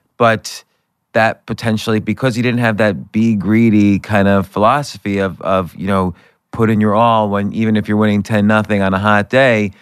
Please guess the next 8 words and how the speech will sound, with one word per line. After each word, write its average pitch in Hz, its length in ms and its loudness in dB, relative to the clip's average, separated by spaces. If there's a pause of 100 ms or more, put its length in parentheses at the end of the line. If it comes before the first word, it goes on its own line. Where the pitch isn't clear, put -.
(280)
uh, 104 640 2 (380)
that 107 180 2
kept 110 260 -2
him 110 180 2
from, 104 600 0 (320)
you 107 80 0
know, 101 100 0
hitting, 104 480 -2